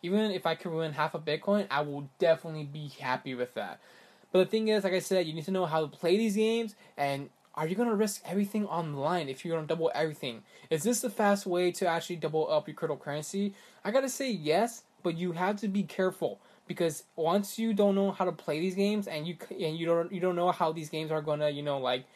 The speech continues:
uh, beat you, then I would not risk everything on the line, because you need to watch how these games work.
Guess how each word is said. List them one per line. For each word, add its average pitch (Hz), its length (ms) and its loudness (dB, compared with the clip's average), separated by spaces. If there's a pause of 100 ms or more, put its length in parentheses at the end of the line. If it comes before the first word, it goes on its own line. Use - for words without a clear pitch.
(380)
uh, 127 180 0 (160)
beat 151 300 -4
you, 240 260 0 (460)
then 143 260 0 (240)
I 151 160 2
would 151 280 -4
not 135 400 2 (100)
risk 147 260 -2
everything 147 400 0
on 135 120 -4
the 127 60 -4
line, 127 460 -2
because 147 340 -2
you 165 60 -2
need 202 160 2
to 202 80 -2
watch 156 300 2
how 147 160 0
these 147 160 -6
games 135 320 -8
work. 127 320 2